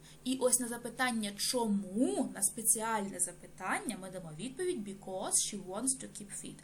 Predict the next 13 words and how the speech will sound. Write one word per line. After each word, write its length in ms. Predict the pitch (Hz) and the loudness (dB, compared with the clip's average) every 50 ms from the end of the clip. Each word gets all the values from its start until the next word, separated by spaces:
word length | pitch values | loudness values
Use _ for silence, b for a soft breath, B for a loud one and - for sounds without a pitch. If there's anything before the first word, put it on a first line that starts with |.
| B B B B B | B B B B B
тому 380 | - 220 208 202 196 202 233 262 | -4 -2 0 0 0 -2 -4 -6
що 180 | - - 415 | -6 -6 -6
вона 200 | 370 320 220 208 202 - | -6 -6 -6 -6 -8 -8
хоче 260 | - 196 214 - - | -10 -10 -10 -10 -10
підтримати 580 | - - - - - - 196 190 185 185 - - | -12 -16 -18 -20 -16 -14 -14 -14 -14 -14 -16 -14
форму. 380 | - - - 180 180 156 - - - - - - - - - B B B B B B B B B B B | -14 -14 -12 -12 -14 -14 -16 -16 -18 -18 -18 -18 -20 -18 -20 B B B B B B B B B B B
Далі, 380 | - 208 247 240 226 196 196 202 - - - - - | -4 -2 0 0 0 -2 -2 -6 -10 -14 -14 -12 -8
е, 200 | 220 214 214 214 | -6 -4 -4 -2
четверте. 640 | 208 - 277 262 - 269 240 202 196 - - - 220 208 214 | 0 0 -2 0 -2 0 0 0 -2 -4 -10 -14 -10 -8 -2
No, 280 | 220 254 262 311 370 | 0 2 2 2 2
he 260 | 392 - - - 226 | 0 -2 -4 -6 -6
doesn't. 440 | 202 233 214 202 202 - - - - - - - | -6 -4 0 2 4 2 2 0 -6 -14 -10 -6
Маємо 560 | 208 214 226 254 294 339 359 370 403 427 | -4 -2 -2 -2 -2 -2 -4 -4 -4 -6